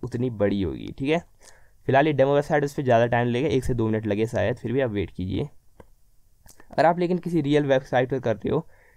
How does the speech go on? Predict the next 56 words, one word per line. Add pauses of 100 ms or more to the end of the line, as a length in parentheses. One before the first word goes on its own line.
(100)
रियल
में
बग
बाउंटी (120)
कर
रहे
हो, (440)
तब
आपको
बहुत
ज़्यादा
टाइम
लगने
वाला
है,
ठीक
है। (2000)
I
hope
कि
मेरी (140)
बातें
जो
मैं
कह
रहा
हूँ
वो
आपको
समझ
में
आ
रहा
है। (400)
नहीं
समझ
में
आ
रहा
है,
कोई
कमी
रह
रही
मेरी
बातों
में,
तो
प्लीज़
यार
कमेंट
कर
दो
आपके
भाई
को,